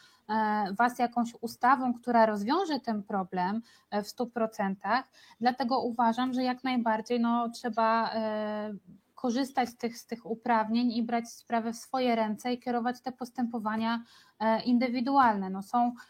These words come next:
pełnomocnicy, są różne organizacje, s-, jest rzecznik finansowy, e, różne podmioty prokonsumenckie, które, które wspierają.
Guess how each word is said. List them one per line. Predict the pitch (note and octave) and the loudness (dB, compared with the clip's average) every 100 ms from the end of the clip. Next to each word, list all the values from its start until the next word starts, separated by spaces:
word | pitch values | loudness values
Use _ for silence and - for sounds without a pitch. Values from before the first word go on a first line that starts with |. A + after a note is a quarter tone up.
| _ | _
pełnomocnicy, | - B3+ B3 A#3+ A#3+ - A#3+ A#3+ | 2 4 6 4 0 -2 -2 -2
są | - A#3+ B3 | -2 0 0
różne | B3 B3 | 2 2
organizacje, | A#3+ A3+ A3+ B3 A#3+ A#3+ A#3 - A3+ | 4 2 2 4 4 2 -2 -2 -2
s-, | A3 | 0
jest | A3+ A#3 A3 | 0 0 2
rzecznik | C#4 C#4+ - B3 | -2 -4 -8 -8
finansowy, | B3+ A#3 A#3 A#3 A3 G#3 A3+ A#3 - - _ - | -2 0 0 0 -4 0 -2 -2 -8 -20 _ -2
e, | A3 A3 G#3 - G3+ F#3+ A3+ | 0 0 -2 -6 -10 -6 -2
różne | C4 D4 D4 | 0 0 0
podmioty | C#4 B3 C4+ C4+ | 0 2 2 0
prokonsumenckie, | - B3+ - C4 B3 B3+ A#3 A3+ C4+ | -4 -8 -4 -4 -2 0 2 0 -2
które, | - C4 B3 A#3+ | -4 0 2 0
które | - A#3+ | -2 -2
wspierają. | A#3 - - A#3 G#3+ G3+ G#3 B3 | -2 -6 0 4 6 4 2 0